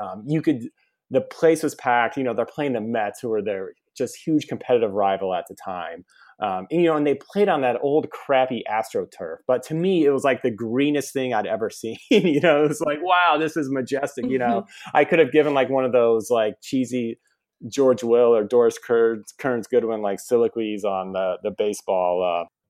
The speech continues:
Speaker 1: uh, the Ken Burns baseball documentary. Um, and what
Speaker 2: Mm-hmm.
Speaker 1: unfolded ended up being the Tommy Herr seat cushion game. Um, if you've ever read about that or heard about that, basically Tommy Herr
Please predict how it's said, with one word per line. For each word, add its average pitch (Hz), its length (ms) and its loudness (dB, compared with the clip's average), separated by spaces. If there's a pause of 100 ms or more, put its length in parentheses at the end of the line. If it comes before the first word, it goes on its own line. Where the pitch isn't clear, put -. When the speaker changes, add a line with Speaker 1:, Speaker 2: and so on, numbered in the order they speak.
(220)
Speaker 1:
uh, 95 60 -4
the 104 80 0
Ken 117 240 -4
Burns 107 240 -4
baseball 101 400 -2
documentary. 87 800 -8 (180)
Um, 95 160 -12 (140)
and 151 480 2 (100)
what 160 380 4
Speaker 2:
Mm-hmm. 175 100 4
Speaker 1:
unfolded 151 560 6
ended 131 220 2
up 113 160 4
being 113 340 2
the 101 480 -2
Tommy 117 320 0
Herr 110 160 0
seat 104 300 -8
cushion 92 320 -14
game. - 100 -18 (720)
Um, 87 400 -4
if 104 200 -8
you've 104 160 -4
ever 95 440 -4
read 139 200 2
about 143 280 4
that 120 220 2
or 101 100 -4
heard 113 160 -4
about 104 300 -2
that, 98 320 -6 (140)
basically 120 380 -2
Tommy 117 360 -8
Herr 104 400 -6